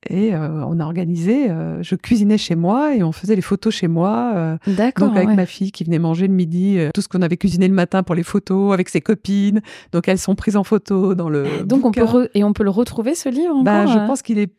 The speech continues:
Speaker 1: plus édité, mais il doit quand même exister, ouais.
Speaker 2: Ah,
Speaker 1: <laughs>
Speaker 2: faudra qu'on cherche ça.
Speaker 1: <laughs>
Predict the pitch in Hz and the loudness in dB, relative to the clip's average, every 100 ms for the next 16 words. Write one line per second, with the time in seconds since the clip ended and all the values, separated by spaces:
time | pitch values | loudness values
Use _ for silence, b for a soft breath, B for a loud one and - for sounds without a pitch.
0 | _ - 240 226 339 226 185 185 - 196 | _ -4 -2 -2 -2 0 -2 -2 -2 0
1 | 214 185 214 - 190 170 370 392 294 214 | 0 0 -4 -4 -2 2 4 4 4 4
2 | 185 175 202 208 214 220 226 - 226 214 | 2 0 0 -2 0 0 0 -2 -2 0
3 | 208 202 202 202 294 320 - 233 226 190 | 0 -2 -4 -4 -6 -6 -6 -2 0 0
4 | 202 | 2